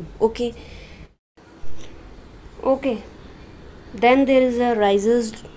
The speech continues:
dynamic statistical law, ये मैं अच्छे से आपको explain कर चुकी हूँ।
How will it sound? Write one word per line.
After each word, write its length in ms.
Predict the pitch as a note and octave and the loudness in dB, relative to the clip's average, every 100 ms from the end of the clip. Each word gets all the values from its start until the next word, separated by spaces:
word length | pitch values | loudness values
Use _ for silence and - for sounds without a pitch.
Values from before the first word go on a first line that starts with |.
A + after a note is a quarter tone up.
| - | -4
dynamic 440 | G3+ G3 A3 A3+ | 0 4 4 0
statistical 800 | - - G#3+ G#3+ - A#3 B3 A#3+ | -2 -2 -2 -2 -6 -4 0 2
law, 120 | A#3 B3 - - - - - | 2 0 -8 -20 -20 -20 -2
ये 120 | G#3+ | 4
मैं 140 | A3 G#3+ | 4 4
अच्छे 200 | G#3+ A3 | 0 -2
से 80 | G#3+ | -2
आपको 240 | G#3 A3 | -2 -2
explain 500 | G#3+ - A3+ A3 A3+ | -4 -4 6 6 8
कर 140 | A3+ | 4
चुकी 280 | A3 A3 A3+ | -2 -4 -4
हूँ। 160 | A#3+ | -4